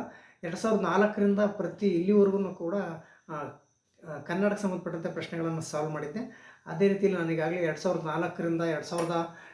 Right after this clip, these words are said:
ಎಂಟು ಒಂಬತ್ತರವರೆಗೂ ಕೂಡ ಸಾಲ್ವ್ ಮಾಡಿದ್ದೇನೆ. ಯಾಕಂದರೆ ನನ್ನ ಕೆಲಸಕ್ಕೆ, ಕೆಲಸವನ್ನು ಮುಗಿಸ್ಕೊಂಡು ನನ್ನ ಬಿಡುವಿನ ಅವಧಿಯಲ್ಲಿ ಖಂಡಿತ ಅವಳನ್ನು ಮುಗ್ಸೋಕ್ಕೆ ಖಂಡಿತ ಪ್ರಯತ್ನ ಪಡ್ತೀನಿ.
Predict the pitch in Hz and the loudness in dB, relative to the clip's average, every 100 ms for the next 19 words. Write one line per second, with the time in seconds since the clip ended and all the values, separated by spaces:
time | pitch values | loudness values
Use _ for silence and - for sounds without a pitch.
0 | - 170 175 156 165 185 185 170 165 170 | -12 -10 -2 0 2 2 2 0 0 -2
1 | 165 156 151 160 156 151 196 - - - | -4 -2 0 2 2 0 -4 -6 -14 -14
2 | 156 180 175 180 160 170 185 180 165 - | -10 -6 -2 0 2 0 0 -2 -4 -8
3 | 151 156 180 - - 185 185 - _ - | -8 -6 -6 -6 -6 -6 -6 -14 _ -8
4 | 151 160 185 190 170 165 - 180 165 156 | -6 -2 -2 0 -2 -6 -6 -4 -4 -2
5 | 170 160 170 170 160 165 170 160 160 160 | -4 0 0 2 0 0 -2 -4 -6 -6
6 | 170 170 - - - 151 156 156 156 147 | -6 -8 -14 -20 -12 -4 -4 -2 -4 -6
7 | 123 156 - 185 185 - - 165 165 165 | -8 -8 -2 -2 -2 -6 -4 -6 -4 -4
8 | 156 160 165 160 160 170 | -4 -4 -4 -4 -2 -2